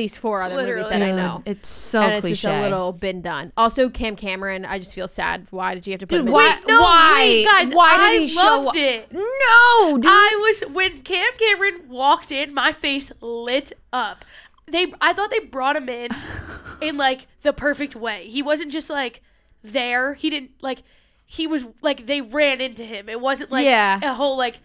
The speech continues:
Speaker 2: he just was with them all of a sudden over the summer. They were like, "Kim, come hang out." Like, he showed up.
Speaker 3: That's true.
Speaker 2: I, guys, I was so happy. I, he's such a nugget.
Speaker 3: But also,
Speaker 1: Yeah, but he's, like, not in that group, and he loves Belly.
Speaker 3: and
Speaker 2: But,
Speaker 3: he
Speaker 2: like, I
Speaker 3: kept,
Speaker 2: think
Speaker 3: he
Speaker 2: he
Speaker 3: was
Speaker 2: is.
Speaker 3: still around. Why did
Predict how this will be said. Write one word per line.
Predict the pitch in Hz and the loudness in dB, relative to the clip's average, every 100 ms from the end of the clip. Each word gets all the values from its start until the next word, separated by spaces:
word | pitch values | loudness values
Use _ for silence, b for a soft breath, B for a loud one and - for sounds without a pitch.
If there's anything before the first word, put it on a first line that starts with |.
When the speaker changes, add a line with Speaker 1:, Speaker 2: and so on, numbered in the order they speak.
| _ _ | _ _
Speaker 2:
he | - 277 | -10 -8
just | 254 - - _ | -8 -12 -16 _
was | 254 233 | -12 -10
with | 220 220 | -12 -10
them | 254 240 | -6 -4
all | 240 233 | -4 -6
of | |
a | |
sudden | 226 240 233 | -6 -6 -6
over | 233 | -8
the | 226 | -8
summer. | 233 226 233 226 | -8 -8 -6 -6
They | 226 | -8
were | 220 | -10
like, | 220 220 - | -8 -8 -8
"Kim, | 381 370 262 | -8 -6 -8
come | 311 285 | -8 -8
hang | 311 330 | -6 -6
out." | 294 | -6
Like, | 240 - b b | -8 -12 b b
he | 320 | -4
showed | - - 277 277 247 | -2 -2 -2 -2 -2
up. | 226 330 - | -4 -6 -8
Speaker 3:
That's | 285 311 - - | -2 -2 -4 -8
true. | 254 254 | 0 4
Speaker 2:
I, | 247 247 247 | 6 4 2
guys, | 294 294 | -2 0
I | 302 | -2
was | 294 | -4
so | - - - 294 269 269 294 311 | -8 -10 -4 0 2 2 -2 -8
happy. | - 277 247 240 220 | -4 0 0 -2 -12
I, | - 285 294 - | -6 -6 -6 -14
he's | 349 - | -14 -14
such | - 370 370 | -10 -10 -10
a | 339 403 | -16 -12
nugget. | 392 302 294 214 185 - | -10 -8 -10 -12 -16 -2
Speaker 3:
But | 330 - | -2 0
also, | 285 311 | 2 6
Speaker 1:
Yeah, | 349 | 6
but | 311 330 | 6 4
he's, | 339 | 4
like, | 339 | 0
not | 330 339 - | 0 -2 -2
in | 262 269 | -2 0
that | 262 254 | -2 -4
group, | 208 226 233 226 | -8 -4 -4 -4
and | 233 | -6
he | |
loves | 240 254 - | -4 -6 -4
Belly. | 220 214 220 220 214 214 208 - | 0 0 0 0 -2 -4 -6 -4
Speaker 3:
and | 330 | -2
Speaker 2:
But, | 403 | 2
Speaker 3:
he | |
Speaker 2:
like, | 359 | 0
I | 311 | 2
Speaker 3:
kept, | 370 | 2
Speaker 2:
think | 311 | 4
Speaker 3:
he | 359 | 4
Speaker 2:
he | |
Speaker 3:
was | 381 320 | 4 2
Speaker 2:
is. | |
Speaker 3:
still | - 370 349 269 202 | 0 0 2 0 2
around. | 254 247 170 | 2 2 0
Why | 214 | 2
did | 262 | 4